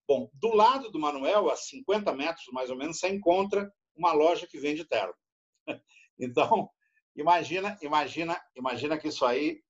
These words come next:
não é meu ponto fraco, é meu ponto forte. Um dos <laughs> pontos fortes que tem. É, Buenos Aires,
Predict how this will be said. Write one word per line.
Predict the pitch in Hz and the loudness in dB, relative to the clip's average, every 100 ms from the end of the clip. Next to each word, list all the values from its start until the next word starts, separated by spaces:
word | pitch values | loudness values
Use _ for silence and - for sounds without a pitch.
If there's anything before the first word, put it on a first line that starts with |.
| _ _ - | _ _ -10
não | 120 147 | -2 0
é | |
meu | 180 160 | 0 0
ponto | 170 160 - | 0 -2 -2
fraco, | 160 160 - | 2 2 0
é | |
meu | 127 | -8
ponto | 120 165 - | -8 -10 -2
forte. | 139 151 113 - - _ _ | 2 2 0 -12 -16 _ _
Um | 160 202 | -6 -4
dos | 196 - | -6 -2
<laughs> | |
pontos | - - - - | 0 0 -2 0
fortes | 156 - - | 0 0 -10
que | - _ | -20 _
tem. | - - - _ _ _ _ _ _ | -16 -16 -20 _ _ _ _ _ _
É, | 131 135 131 123 117 107 107 - | 0 2 4 4 2 2 -2 -2
Buenos | 165 214 170 | 0 2 2
Aires, | 180 220 220 110 - | 4 4 0 -6 -12